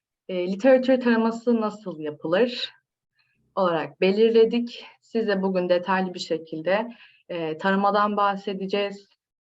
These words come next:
Onun öncesinde kendimi ufak bir tanıtayım. İsmim Dilvan, dil ve konuşma terapistiyim. Ee, bugün Halime arkadaşımla birlikte literatür taraması nedir?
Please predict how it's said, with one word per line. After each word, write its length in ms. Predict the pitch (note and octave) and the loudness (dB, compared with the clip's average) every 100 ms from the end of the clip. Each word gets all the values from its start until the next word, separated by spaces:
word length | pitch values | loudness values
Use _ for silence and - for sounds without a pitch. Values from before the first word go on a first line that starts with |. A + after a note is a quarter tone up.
| _ - | _ -10
Onun 200 | G#3+ G#3+ | -4 -2
öncesinde 760 | G#3 G3+ G3 G3+ F#3+ F#3 F3+ | -2 -2 -4 -2 0 0 -2
kendimi 420 | F#3 F#3 F3+ F3+ | -6 -6 -4 -6
ufak 340 | E3+ E3 F3+ - | -6 -6 -6 -6
bir 160 | D#3+ | -10
tanıtayım. 680 | D#3+ F3 F3 F#3 G3+ G3 G3+ _ _ _ - - _ _ _ _ _ _ _ - | -6 -6 -6 -6 -6 -6 -10 _ _ _ -18 -18 _ _ _ _ _ _ _ -6
İsmim 420 | A#3 - B3+ A#3+ | -2 4 6 8
Dilvan, 500 | A#3+ A3+ G#3+ A3+ A#3 | 8 6 2 0 -4
dil 120 | G#3+ G#3 | -6 -4
ve 120 | G#3 | -4
konuşma 480 | G#3+ G3+ G3 F#3+ F#3+ | -4 -6 -4 -2 0
terapistiyim. 1000 | F#3 E3 D#3+ E3 - G3 G3+ G#3 - _ _ _ _ _ _ _ _ _ _ | 0 0 -2 -10 -6 -4 -4 -6 -10 _ _ _ _ _ _ _ _ _ _
Ee, 360 | F#3+ F3+ F3+ F3 F3 | -10 -6 -2 -4 -4
bugün 340 | G#3 G#3 F#3 G3+ | -4 0 2 2
Halime 640 | G3 G3+ G3+ F#3 F3+ - | 0 -2 0 0 0 -2
arkadaşımla 760 | - F3 F3 F3+ F3 - E3 D#3 | -4 -6 -6 -10 -10 -10 -8 -6
birlikte 760 | G3+ G3+ F3+ F3+ F#3+ G#3 A3 - _ _ _ _ _ _ _ - | -4 -4 -6 0 2 2 0 -8 _ _ _ _ _ _ _ -2
literatür 600 | A#3+ B3+ B3 A#3+ B3 A#3+ | 2 4 4 4 2 2
taraması 560 | A3+ G#3+ G#3 G3+ G#3 | 2 0 -2 -4 -4
nedir? 540 | F#3+ E3+ B2+ - - | -2 -2 -4 -10 -14